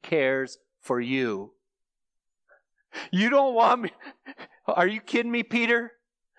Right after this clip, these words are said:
You don't want me to worry anymore?" Yeah, don't worry anymore.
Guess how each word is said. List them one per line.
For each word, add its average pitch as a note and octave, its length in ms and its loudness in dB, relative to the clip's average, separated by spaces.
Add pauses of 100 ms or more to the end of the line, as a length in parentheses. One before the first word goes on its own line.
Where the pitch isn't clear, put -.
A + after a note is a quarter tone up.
(160)
You G3+ 160 2
don't A#3 200 4
want G#3+ 200 4
me G#3+ 80 -2
to F#3+ 100 4
worry G3+ 420 4
anymore?" G#3 380 2
Yeah, F#3 280 6 (680)
don't A3+ 320 2
worry A3 320 4
anymore. G#3 600 2